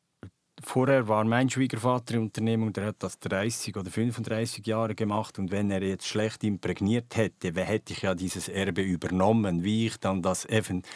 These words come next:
wie ich das dann der nächsten Generation dann auch mitgebe. Und ich kann einfach dort sagen, nein, es ist, äh, auch was f-,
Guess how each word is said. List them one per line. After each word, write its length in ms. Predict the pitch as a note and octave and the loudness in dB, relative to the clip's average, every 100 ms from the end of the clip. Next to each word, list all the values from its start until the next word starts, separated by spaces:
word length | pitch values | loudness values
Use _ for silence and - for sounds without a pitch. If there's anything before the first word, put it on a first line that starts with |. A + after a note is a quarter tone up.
| - - - | -16 -8 0
wie 140 | A2 | 2
ich 100 | A#2 | 2
das 240 | - G#2+ | 2 2
dann 220 | - G#2+ G2 | 4 4 4
der 120 | F#2+ | 2
nächsten 420 | G#2 G#2 - G2 | 2 2 0 0
Generation 600 | G#2 F#2+ F2 - G#2+ F#2+ | 2 2 0 0 2 2
dann 160 | F2+ F2 | 2 2
auch 220 | A2+ A2 | 4 6
mitgebe. 760 | A#2+ A#2+ - C3+ G#2 E2+ F2 - - - - - | 6 4 2 4 6 4 0 -6 -18 -18 -18 -6
Und 160 | F#2 G2+ | 0 2
ich 200 | A#2 - | 2 4
kann 180 | G#2+ | 4
einfach 320 | G#2+ A2 G#2 - | 6 4 0 2
dort 320 | A2+ A#2 - | 4 4 2
sagen, 380 | A2+ G#2 F#2+ F#2 | 2 2 2 2
nein, 340 | G2 C#3 D#3 | 4 4 4
es 220 | G#2+ - | 0 -2
ist, 280 | A#2 - - | -2 -2 -6
äh, 280 | - G2 G2 | -8 -8 -6
auch 340 | - G#2+ G#2 G#2 | -2 0 0 0
was 240 | F#2+ - | -2 -2
f-, 440 | - - - - | -8 -8 -8 -8